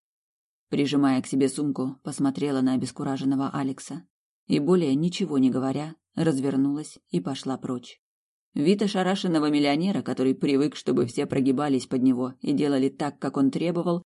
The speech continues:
я точно помещу в свою копилку воспоминаний. В серые, унылые дни буду доставать, чтобы поднимать себе настроение. Прекрасно отдавала себе отчет, что нанесла Звереву удар под дых, подобный благодарностью.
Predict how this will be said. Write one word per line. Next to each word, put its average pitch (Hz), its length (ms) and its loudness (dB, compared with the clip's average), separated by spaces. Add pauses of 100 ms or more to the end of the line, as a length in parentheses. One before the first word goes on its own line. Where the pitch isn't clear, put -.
(160)
я 254 240 2 (100)
точно 135 400 0
помещу 139 480 2
в - 80 -10
свою 135 280 0
копилку 131 680 -2
воспоминаний. 131 800 -2 (540)
В - 60 -16
серые, 160 500 2
унылые 175 480 6
дни 185 420 2
буду 196 300 2
доставать, 135 680 -2
чтобы 131 380 0
поднимать 127 480 2
себе 131 180 -2
настроение. 123 800 -4 (600)
Прекрасно 147 600 0
отдавала 127 440 0
себе 131 300 0
отчет, 127 400 -4
что - 180 -2
нанесла 135 420 2
Звереву 143 400 0
удар 143 360 0
под 135 320 -4
дых, 131 320 0
подобный 131 540 2
благодарностью. 135 1040 -4